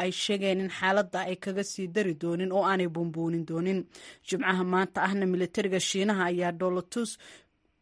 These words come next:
waxaa dhoolatus ku aadan weerarada badda iyo cirka waxay ku qabteen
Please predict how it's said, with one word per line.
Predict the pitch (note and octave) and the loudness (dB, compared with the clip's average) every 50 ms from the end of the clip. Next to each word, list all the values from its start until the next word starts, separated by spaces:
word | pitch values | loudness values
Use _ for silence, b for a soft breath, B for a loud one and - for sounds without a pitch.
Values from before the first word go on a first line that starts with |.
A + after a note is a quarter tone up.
| _ _ - - _ _ _ _ _ _ _ - _ | _ _ -20 -20 _ _ _ _ _ _ _ -6 _
waxaa | G#3+ A3 G#3 - A3 G#3 G3+ G3 F#3+ F#3+ F#3 - _ _ _ - | 2 2 4 6 8 8 10 10 8 6 4 0 _ _ _ 0
dhoolatus | G#3 G#3+ G#3+ G#3+ G#3+ E4 C#4+ - | 2 4 4 4 2 0 0 0
ku | - D4 G#3 | 0 2 4
aadan | F#3 F3+ E3 E3 G3 G3+ G3+ G3 | 4 4 4 4 2 4 6 6
weerarada | G3+ G3 F#3+ F#3+ A3+ A3+ G#3+ | 6 6 6 6 4 4 4
badda | F#3+ F3+ A#3 A3+ G3 - G#3+ | 4 4 2 2 2 0 0
iyo | E3+ G#3+ A3+ A3+ G3+ | 2 2 2 2 2
cirka | A3+ A3+ - - F#3+ | 2 0 2 2 2
waxay | G3+ G3+ - G3+ G3 | 2 2 2 0 0
ku | - A#3 - | 0 -2 -4
qabteen | - D#3+ - _ - G3 F#3+ | -4 -8 -8 _ -2 -2 0